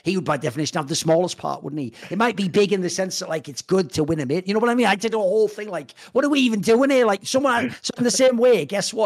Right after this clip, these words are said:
Yes, D R X won Worlds. Congrats. They're the worst team to win Worlds. Congrats. Like,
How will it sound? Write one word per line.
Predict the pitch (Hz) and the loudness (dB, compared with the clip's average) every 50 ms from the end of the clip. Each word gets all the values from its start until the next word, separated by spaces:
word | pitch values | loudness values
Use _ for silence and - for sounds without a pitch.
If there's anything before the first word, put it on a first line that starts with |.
| - - | -2 0
Yes, | 165 190 202 180 - - | -2 -2 -2 -2 -4 -6
D | - 190 190 | -4 -2 0
R | 190 180 180 | 2 2 2
X | 208 196 - - | 0 -2 -4 -6
won | 170 175 170 165 | -4 -4 -4 -2
Worlds. | 175 196 208 185 127 - - - | -2 -2 -2 -4 -6 -10 -12 -6
Congrats. | - 156 151 131 170 185 180 - - - - | -4 -4 -4 -4 -4 -8 -8 -8 -10 -14 -10
They're | - - 143 | -4 -2 -2
the | 131 127 | -2 0
worst | 120 120 151 202 196 - | 0 2 2 2 2 0
team | - 156 139 | -6 -8 -8
to | 135 | -8
win | 127 131 123 120 | -8 -10 -10 -10
Worlds. | 120 110 98 90 - - | -10 -12 -12 -14 -16 -16
Congrats. | - 117 113 107 139 139 131 - _ - - - | -14 -14 -12 -10 -10 -10 -10 -12 _ -20 -20 -20
Like, | 120 123 - _ | -20 -20 -20 _